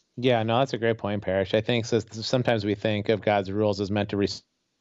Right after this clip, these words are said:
from actually having the fun that we wanna have, as opposed to the idea that the,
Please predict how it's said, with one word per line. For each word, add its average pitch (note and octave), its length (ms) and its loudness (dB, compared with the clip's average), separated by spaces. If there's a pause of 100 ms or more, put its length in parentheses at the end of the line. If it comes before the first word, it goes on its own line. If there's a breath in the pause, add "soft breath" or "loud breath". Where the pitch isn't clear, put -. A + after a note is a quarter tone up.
(440 soft breath)
from A2+ 160 2
actually A2 280 2
having G#2 200 0
the G2+ 60 -2
fun G#2 220 -2
that G2 100 0
we G2+ 120 2
wanna F#2+ 200 0
have, G#2 280 2
as F#2 100 -2
opposed G#2 300 0
to F#2+ 40 -10
the G#2 120 0
idea G2+ 260 0
that F#2+ 200 0
the, A#2+ 120 0